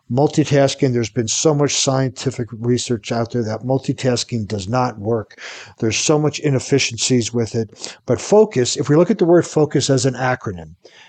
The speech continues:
stands for follow one course until successful.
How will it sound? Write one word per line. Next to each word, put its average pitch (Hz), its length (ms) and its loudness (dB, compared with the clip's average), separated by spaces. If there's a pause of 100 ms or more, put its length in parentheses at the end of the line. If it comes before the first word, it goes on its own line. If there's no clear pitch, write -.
(120)
stands 139 340 2
for 110 180 -2
follow 156 520 4
one 139 340 0
course 135 500 0
until 113 360 -2
successful. - 800 -6